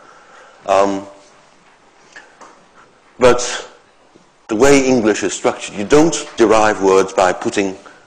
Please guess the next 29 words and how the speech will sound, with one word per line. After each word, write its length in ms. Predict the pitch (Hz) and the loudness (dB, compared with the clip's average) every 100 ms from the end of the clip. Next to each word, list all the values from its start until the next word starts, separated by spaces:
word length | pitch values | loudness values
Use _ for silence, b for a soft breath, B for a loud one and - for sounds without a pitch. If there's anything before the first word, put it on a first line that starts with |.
| B _ - | B _ -20
a 60 | - | -8
consonant 580 | - 110 - 98 90 82 | -2 -2 -2 -6 -8 -8
at 80 | |
the 60 | 80 | -10
beginning. 420 | 85 90 78 64 - _ _ _ _ _ _ _ _ | -8 -8 -8 -12 -20 _ _ _ _ _ _ _ _
It's 200 | - - | -20 -10
just 300 | - 139 - - _ _ _ _ B B B - | -4 -4 -6 -18 _ _ _ _ B B B -6
not 180 | 101 101 | -4 -2
English. 500 | 101 82 - - - B B B B B B B B _ _ _ _ - - - | -4 -6 -12 -14 -16 B B B B B B B B _ _ _ _ -20 -20 0
There 160 | 123 | 2
is 120 | 107 101 | 4 4
no 160 | 110 | 2
general 380 | - 139 165 151 | 2 2 4 2
pattern 340 | 127 107 110 | 0 -4 -2
in 60 | 92 | -2
English 340 | 95 85 82 | -2 -2 -2
for 180 | - 95 | -2 -2
deriving 500 | 90 90 110 113 95 | 0 2 2 0 -2
words, 240 | 80 78 - | -2 -2 -4
for 160 | 92 | -2
making 400 | 98 117 - 90 | -2 -2 -4 -6
words, 440 | 82 73 73 90 B B - | -4 -4 -8 -12 B B 0
by 280 | 95 95 | 2 2
putting 380 | 95 - 101 98 | -2 -4 -2 -2
a 60 | 87 | -2
consonant 640 | - 101 - 87 71 73 | -4 -6 -6 -10 -12 -14
at 80 | 71 | -18
the 40 | |
beginning. 340 | 76 - 78 | -14 -12 -12